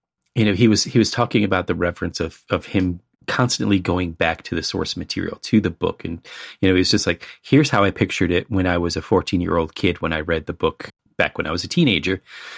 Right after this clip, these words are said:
to everybody, like his, his D Ps, his, you know, Hans Zimmer. I mean,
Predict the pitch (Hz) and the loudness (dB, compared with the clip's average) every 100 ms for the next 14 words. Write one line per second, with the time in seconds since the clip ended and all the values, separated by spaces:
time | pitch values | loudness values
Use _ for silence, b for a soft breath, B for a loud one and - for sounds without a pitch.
0 | B - 101 95 90 - _ _ 120 123 | B 2 6 6 4 0 _ _ 0 6
1 | 139 107 87 82 85 - 80 - - 90 | 6 6 2 0 -4 -2 -2 -2 0 0
2 | 82 - - _ - 87 82 104 95 - | 0 -4 -10 _ -4 -4 0 0 0 0
3 | 160 139 95 80 - - - 107 101 - | 2 4 4 0 -8 -14 0 0 0 -4
4 | 107 87 87 127 117 98 92 139 - - | -2 -2 0 0 0 2 2 2 0 -4
5 | - B B B B 101 | -10 B B B B 0